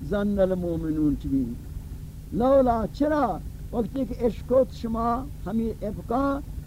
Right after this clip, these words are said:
ظن المؤمنون والمؤمنات بانفسهم خیرا. آیان گمان بکتین، مؤمنا و مؤمنات، مؤمنی مردینان، مؤمنی جنینان،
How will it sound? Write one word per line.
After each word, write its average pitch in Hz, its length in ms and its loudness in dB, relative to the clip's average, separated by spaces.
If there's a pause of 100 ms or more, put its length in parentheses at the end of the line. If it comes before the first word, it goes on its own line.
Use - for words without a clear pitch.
(140)
ظن 330 320 0
المؤمنون 233 840 2
والمؤمنات 196 960 -2
بانفسهم 185 1000 -2
خیرا. 240 560 -2 (960)
آیان 240 500 2
گمان 311 420 4
بکتین، 208 540 0 (340)
مؤمنا 240 760 2 (180)
و 196 220 2
مؤمنات، 202 800 2 (200)
مؤمنی 202 500 0
مردینان، 202 720 -2
مؤمنی 202 540 -2
جنینان، 202 680 0